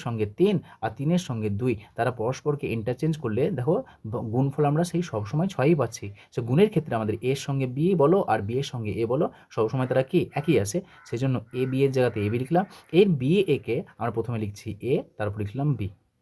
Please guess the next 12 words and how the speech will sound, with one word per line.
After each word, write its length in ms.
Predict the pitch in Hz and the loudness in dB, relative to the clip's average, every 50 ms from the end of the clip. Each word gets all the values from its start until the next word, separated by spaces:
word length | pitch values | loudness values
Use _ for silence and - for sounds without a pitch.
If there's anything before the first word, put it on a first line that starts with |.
| _ _ _ _ _ _ | _ _ _ _ _ _
বুঝতে 260 | 113 120 120 117 143 139 - | -6 -4 -2 -2 -2 -2 -2
সুবিধা 200 | 120 120 120 123 131 | 0 0 2 2 2
হবে 140 | 131 165 226 - - - | 2 0 -2 -4 -6 -6
সেই 120 | 123 113 | -4 -4
জন্য 120 | 120 117 120 123 | -2 -2 -2 0
আমরা 120 | 135 160 - - | 0 0 -2 -2
এটা 100 | - 113 101 98 | -2 -2 -2 -2
লিখলাম। 200 | 95 101 101 104 - - _ - - - _ _ | -2 -4 -6 -8 -8 -16 _ -20 -20 -20 _ _
তারপর 200 | 113 110 117 120 123 127 | 0 0 2 2 2 2
নেক্সট 180 | 139 143 - - _ _ _ _ _ _ | 0 -2 -4 -12 _ _ _ _ _ _
কটা 260 | - 127 135 135 151 143 139 | 0 0 2 4 4 2 4
বি 80 | 143 | 4